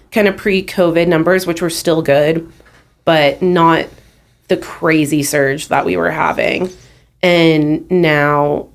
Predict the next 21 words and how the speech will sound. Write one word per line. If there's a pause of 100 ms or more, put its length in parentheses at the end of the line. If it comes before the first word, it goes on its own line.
I
think
that
there's
a
lot
of
attention.
We've
been
getting,
also,
we've
been
getting
a
lot
more
attention
on
Twitter,